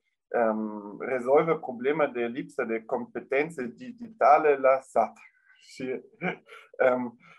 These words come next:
acolo, um, am pornit, uh, cu mult research, în curs de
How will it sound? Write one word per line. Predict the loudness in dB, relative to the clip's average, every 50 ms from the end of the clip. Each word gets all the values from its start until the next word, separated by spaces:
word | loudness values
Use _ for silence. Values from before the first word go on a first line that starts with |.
| _ _ _
acolo, | 4 4 4 6 2 4 6 6 8 8 8 6 4 4 2 0 -2 -4 -4 -6 -8 -10 _ -18
um, | -14 -14 -12 -10 -10 -10 -10 -10 -8 -2 0
am | 0 0 0 0
pornit, | 0 0 0 0 -2 -6 -6 -6 -8 -10 _ -10
uh, | -6 -4 -2 -2 -2 -2 -4 -6
cu | -6 -6 -6 -6
mult | -4 0 2 2 2 2 0 -6
research, | -8 -4 -2 -2 -2 -2 0 4 6 8 8 8 6 2 _ _ -18 -10
în | -8 -6 -6 -6 -6 -8 -8 -8 -8 -10 -10 -12 -14 -14 _
curs | -6 -6 -6 -6 -10 -12 -4
de | 0 2 4 4 4 4 2 2